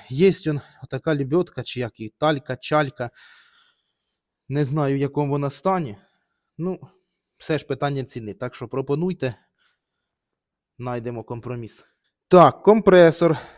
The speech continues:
триста вісімдесят. Моторяка отакий неймовірний. Зіловський, по-моєму, компресор. Дві, е, два такі маленькі ресівери. Все робоче, все працює.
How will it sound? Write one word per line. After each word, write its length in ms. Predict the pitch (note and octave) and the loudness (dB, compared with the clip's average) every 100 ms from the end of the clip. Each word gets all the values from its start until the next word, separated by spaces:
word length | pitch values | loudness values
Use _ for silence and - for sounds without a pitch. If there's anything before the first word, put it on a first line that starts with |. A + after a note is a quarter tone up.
| _ | _
триста 360 | D#3+ E3 - E3 | 2 4 6 6
вісімдесят. 760 | D3 C#3+ - A#2+ - A#2 - - - | 6 4 2 -6 -4 -6 -8 -20 -12
Моторяка 520 | C#3 - E3 F3+ C3 | -8 -2 2 2 0
отакий 340 | A#2 A#2 B2+ A#2+ | -2 -4 -8 -8
неймовірний. 680 | A#2+ A#2+ A2+ A2+ G2+ G2 _ _ _ _ _ _ _ _ _ _ _ - | -8 -8 -8 -8 -10 -18 _ _ _ _ _ _ _ _ _ _ _ -16
Зіловський, 640 | A2+ C3 F#3+ E3 - D3 | -10 -2 2 2 0 -4
по-моєму, 760 | C#3 C#3+ C#3+ C3+ B2+ B2 A#2+ G#2 - _ _ _ _ _ _ _ _ _ - | -4 -4 -2 -2 -2 -4 -8 -10 -16 _ _ _ _ _ _ _ _ _ -10
компресор. 600 | C3 B2+ F#3+ F3+ - - _ _ _ _ _ _ _ _ _ _ _ _ _ _ _ _ _ _ _ - | -6 0 0 0 -6 -18 _ _ _ _ _ _ _ _ _ _ _ _ _ _ _ _ _ _ _ -18
Дві, 400 | A2+ C#3+ D#3 B2 - - _ _ _ _ - | -6 -2 0 -2 -8 -20 _ _ _ _ -18
е, 360 | A#2 A2 G#2+ G#2 | -14 -10 -10 -6
два 220 | C3+ D3 | 0 0
такі 260 | C3 C3 | 0 -4
маленькі 400 | C3 C3 B2+ - | -4 -2 -2 -4
ресівери. 520 | C3 B2+ G#3 F#3 A2 G2 _ _ - _ - | -6 -6 -6 -6 -6 -12 _ _ -20 _ -14
Все 220 | - D3+ | -2 2
робоче, 440 | D3 C3+ C3+ - | 2 0 -4 -6
все 220 | A#2 - B2+ | -8 -8 -6
працює. 560 | C3+ C3+ G3+ F#3 G#2+ | -6 -6 -4 -4 -4